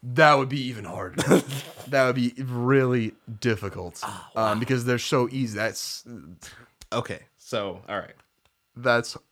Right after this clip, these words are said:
Speaker 1: hysterical.
Speaker 2: Of course.
Speaker 1: <laughs> Shit. I have names.
Speaker 2: Right?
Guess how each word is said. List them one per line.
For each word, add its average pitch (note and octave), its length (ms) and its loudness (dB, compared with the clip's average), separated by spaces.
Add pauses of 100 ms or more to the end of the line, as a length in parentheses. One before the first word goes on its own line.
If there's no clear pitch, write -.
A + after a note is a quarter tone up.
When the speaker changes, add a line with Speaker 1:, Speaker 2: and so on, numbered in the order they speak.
(380)
Speaker 1:
hysterical. G2+ 840 -6 (880)
Speaker 2:
Of F2+ 180 -14
course. - 380 -20 (1000)
Speaker 1:
<laughs> - 60 -14 (560)
Shit. - 360 -20 (720)
I A2 60 -16
have A#2+ 340 -10 (300)
names. G#2 600 -12 (1400)
Speaker 2:
Right? A#2 260 -12